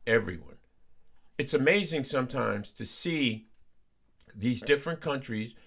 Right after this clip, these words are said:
and Zelensky did, uh, a whirlwind tour. If Khan, and by the way, he also spoke to both the British Parliament and the E U Parliament. And the words were warm. "We support you, we support you."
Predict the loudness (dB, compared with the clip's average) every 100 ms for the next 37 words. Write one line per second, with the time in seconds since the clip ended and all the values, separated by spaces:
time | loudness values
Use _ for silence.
0 | -10 -4 -4 0 0 0 -6 -2 -4 -4
1 | -12 -4 2 2 0 -2 -2 4 10 12
2 | 12 6 2 -2 -4 0 0 -2 -12 -20
3 | -20 _ -20 -20 -20 -20 -4 -4 -4 -4
4 | 4 6 6 4 4 2 6 6 6 4
5 | 2 2 0 0 0 -2 -4 -4 4 6
6 | 6 0 -16 -20 -20 -8 -2 0 6 6
7 | 6 0 6 6 6 4 12 12 12 4
8 | -2 -2 2 2 2 -4 -6 -2 -2 -2
9 | 0 0 0 -4 -14 -20 -20 -20 -20 -4
10 | 0 2 2 2 8 8 8 2 0 2
11 | 0 -2 -4 -6 -6 -10 4 6 6 4
12 | -4 -2 -4 -6 -12 -2 -2 -2 -10